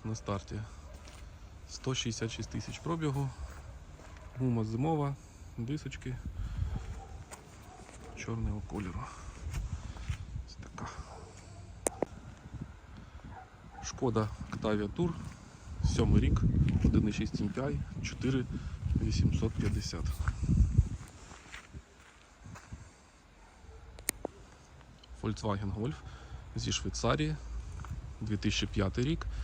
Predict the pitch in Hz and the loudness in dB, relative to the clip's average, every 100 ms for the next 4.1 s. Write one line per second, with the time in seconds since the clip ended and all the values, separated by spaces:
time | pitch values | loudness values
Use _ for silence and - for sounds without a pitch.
0 | - - - 110 113 110 - 101 104 - | -2 -4 -2 0 4 4 2 0 0 0
1 | - - 64 - 104 104 123 160 - - | 0 0 0 0 2 4 2 2 0 -4
2 | - - - - - - - 113 117 123 | -4 -6 -6 -6 -4 -2 0 0 4 6
3 | 123 110 131 - 107 110 113 107 107 143 | 8 8 6 4 4 6 6 4 4 4
4 | 151 | 2